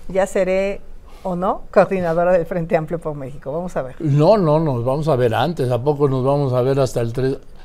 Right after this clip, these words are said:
Speaker 2: de aquí al tres de septiembre? No.
Speaker 1: Es que nos van a llevar a foros a Mérida.
Speaker 2: No le
Speaker 1: Nos
Speaker 2: hace.
Speaker 1: van a llevar a foros a, a Durango, a Monterrey, a Guadalajara, Ciudad de México y, y Querétaro.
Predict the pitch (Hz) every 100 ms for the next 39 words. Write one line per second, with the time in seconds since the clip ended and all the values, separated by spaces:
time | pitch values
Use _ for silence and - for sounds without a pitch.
0 | - - 139 110 170 160 170 156 147 147
1 | 113 147 143 160 208 - 120 110 110 143
2 | - - - - - - - 127 262 339
3 | 339 262 277 311 269 214 214 226 220 190
4 | 180 208 220 226 196 170 175 165 147 101
5 | - - - 147 185 190 202 233 240 220
6 | 208 208 208 202 202 233 - - - -
7 | - 180 170 160 156 143 - - - -
8 | 165 170 170 175 196 196 196 208 214 -
9 | - - 165 160 160 165 165 175 180 196
10 | 196 - 165 156 151 151 - 180 180 180
11 | 185 - - 165 165 165 165 170 196 -
12 | 196 - 202 214 - - - - - -
13 | 170 165 160 156 - 185 - 170 165 -